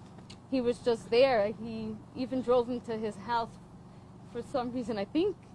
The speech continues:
if I recall correctly, I was really young, he needed to get him to his ex-wife's house so that he wouldn't lose custody of his children or something like that. So just an all-around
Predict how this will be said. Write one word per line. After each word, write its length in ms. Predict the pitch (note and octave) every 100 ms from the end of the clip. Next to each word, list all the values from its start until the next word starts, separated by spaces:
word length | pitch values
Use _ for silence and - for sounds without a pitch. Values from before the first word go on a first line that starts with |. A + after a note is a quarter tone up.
| -
if 180 | F#3+ -
I 60 | A#3
recall 380 | A3+ A#3+ A#3+
correctly, 360 | A3+ G#3 G#3 A#3
I 40 |
was 120 | G3+ F#3
really 220 | G3 G3
young, 240 | F#3+ C4 - - - - - - -
he 380 | A#3 A3+ G#3+ G#3+ - -
needed 240 | C4 D#4+
to 80 | C4+
get 140 | B3 B3
him 80 |
to 100 | A#3+
his 160 | A#3+ G3 G#3+
ex-wife's 600 | A3+ - A#3+ A#3 B3 -
house 500 | C#4+ D4+ D#4+ - - - - - - - -
so 300 | - B3+ A#3
that 160 | A#3
he 140 | A#3 A3+
wouldn't 340 | A3+ A#3+ A#3
lose 220 | A3+ G#3+
custody 600 | - G#3+ - A3 G#3+ G#3 -
of 180 | G3 F#3 - - - - -
his 180 | G#3+ - - - -
children 380 | A3+ A3 G3 F#3+
or 80 | F3+
something 420 | - G3+ G3 F#3+
like 200 | F3 F3
that. 240 | F#3 F#3 - - - - - -
So 140 | - C4+
just 260 | D4+ D4 - - - - -
an 140 | A#3 A#3+
all-around 800 | B3+ B3 C4+ C4 A#3+ A#3 A3+